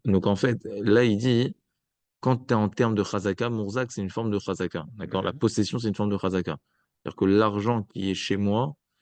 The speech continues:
Speaker 1: euh, bon, c'est une forme de présomption, pas qu'elle est à moi, c'est plus fort qu'elle est à moi, mais c'est, on change pas les choses, d'accord ?
Speaker 2: Mhm.
Speaker 1: C'est ça, Mourzak, d'accord ? On veut pas toucher aux choses, on veut pas les, les changer.
Speaker 2: Mhm.
Speaker 1: La Chazaka aussi, c'est la même chose, c'est de dire, il y a un état de fait aujourd'hui, tu vois, je le vois comme ça, batifolé celui-là,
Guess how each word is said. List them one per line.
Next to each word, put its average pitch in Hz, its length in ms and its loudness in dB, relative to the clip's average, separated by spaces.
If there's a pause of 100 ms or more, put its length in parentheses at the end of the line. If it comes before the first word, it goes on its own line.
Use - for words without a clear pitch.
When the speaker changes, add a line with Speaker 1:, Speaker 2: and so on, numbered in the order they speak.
(680)
Speaker 1:
euh, 160 140 -12
bon, 196 300 -8
c'est - 120 -8
une 113 100 -2
forme 123 200 -2
de 110 220 0 (120)
présomption, 117 520 -2
pas 120 120 -2
qu'elle 104 160 0
est 104 40 0
à 101 100 0
moi, 104 160 -4
c'est 87 120 -14
plus 98 120 -10
fort 104 140 -8
qu'elle 90 160 2
est 87 40 2
à 90 60 0
moi, 95 160 -2
mais 82 180 -4
c'est, 98 240 -2
on 104 80 -6
change 101 220 -4
pas 107 80 4
les 95 100 4
choses, 80 200 -2
d'accord ? 85 300 -6 (140)
Speaker 2:
Mhm. 120 200 -8
Speaker 1:
C'est 147 100 -2
ça, 95 280 4
Mourzak, 85 380 0
d'accord ? 80 220 -6
On 98 60 -4
veut 92 120 0
pas 107 120 2
toucher - 240 -4
aux 85 100 2
choses, 78 200 -8 (200)
on 92 40 -4
veut 87 100 0
pas - 120 0
les, 90 220 2
les 90 100 -4
changer. 82 340 -6 (180)
Speaker 2:
Mhm. 123 300 -10
Speaker 1:
La - 100 -2
Chazaka 196 360 4
aussi, 120 180 0
c'est - 120 -2
la 95 80 2
même 92 160 0
chose, 82 220 -2
c'est 87 180 0
de 139 300 -6
dire, 104 180 0
il 98 80 0
y 98 60 0
a 95 40 0
un 95 80 0
état 95 200 0
de 87 60 -4
fait 95 200 -2
aujourd'hui, 85 460 -4
tu - 80 -14
vois, 92 120 2
je 87 120 -4
le 87 40 4
vois 92 140 2
comme 85 180 -2
ça, 87 140 -2
batifolé 87 460 -2
celui-là, 85 280 -4